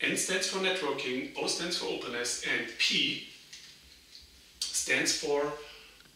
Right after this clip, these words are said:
participation. What do I mean by participation? Now, in the old world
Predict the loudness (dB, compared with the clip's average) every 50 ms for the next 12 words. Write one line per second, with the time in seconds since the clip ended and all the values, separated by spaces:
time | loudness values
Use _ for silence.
0 | -20 -20 -20 -20 -20 -20 -12 -6 0 2 2 2 4 4 4 4 4 2 0 -2
1 | 2 6 6 6 6 6 4 -2 -6 -12 -14 -16 -18 -20 -20 -10 -4 -2 0 0
2 | 2 0 0 0 0 0 0 -2 -4 -8 -12 -18 -20 -20 -20 -16 -10 -8 -8 -6
3 | -6 -4 -4 -2 -2 -2 -2 -2 -4 -4 0 2 2 2 2 0 -4 -8 -12 -18
4 | -20 -20 -18 -18 -16 -16 -16 -18 -18 -12 -6 0 2 4 4 4 4 0 -4 -8
5 | -12 -16 -18 -20 -20 -20 -20 -20 -20 -20 -20 -20 -20 -20 -18 -14 -12 -10 2 8
6 | 10 10 10 10 8 2 -2 -6 -12 -10 -4 -4 -2 0 2 4 6 8 8 8
7 | 6 4 2 4 6 8 10 10 10 10 8 6 2 2 0